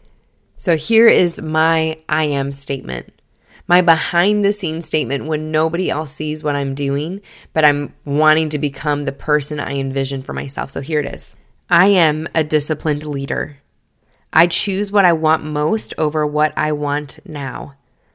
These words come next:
I make honorable and integrous choices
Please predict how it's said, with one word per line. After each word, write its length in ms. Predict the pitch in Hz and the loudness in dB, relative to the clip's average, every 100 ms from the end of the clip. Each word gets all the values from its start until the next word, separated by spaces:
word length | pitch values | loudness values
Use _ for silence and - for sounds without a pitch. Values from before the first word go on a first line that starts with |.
| _ _ _ - | _ _ _ 0
I 100 | 165 | 2
make 320 | 180 170 - - | 4 2 0 0
honorable 680 | 151 165 180 185 202 220 - | 2 4 4 4 4 4 2
and 160 | 165 156 | 0 0
integrous 640 | 147 - 160 160 165 - | -2 -2 -2 2 0 0
choices 800 | - 151 151 143 214 233 233 - | -6 -2 -2 0 0 0 -2 -8